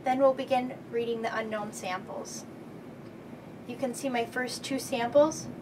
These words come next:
have both turned a nice dark blue color. Both will be positive. My third unknown is still clear. There's no color development. We will call that negative.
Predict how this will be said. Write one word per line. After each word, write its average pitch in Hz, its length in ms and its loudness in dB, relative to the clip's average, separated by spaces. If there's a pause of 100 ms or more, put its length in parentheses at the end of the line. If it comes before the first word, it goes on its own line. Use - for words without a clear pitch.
(300)
have - 180 2
both 233 300 6
turned 233 300 -2
a 214 40 -2
nice 214 460 -2 (200)
dark 220 320 2
blue 226 160 6
color. 226 440 6 (800)
Both 233 280 10
will 226 140 2
be 226 120 -4
positive. 226 600 2 (2750)
My 247 160 4
third 269 280 10
unknown 269 560 4 (160)
is 226 120 -2
still 226 280 0
clear. 247 480 6
There's 233 220 2
no 226 120 0
color 226 320 2
development. 233 580 2 (640)
We 233 120 6
will 233 100 10
call 226 220 8
that 202 200 4
negative. 226 460 6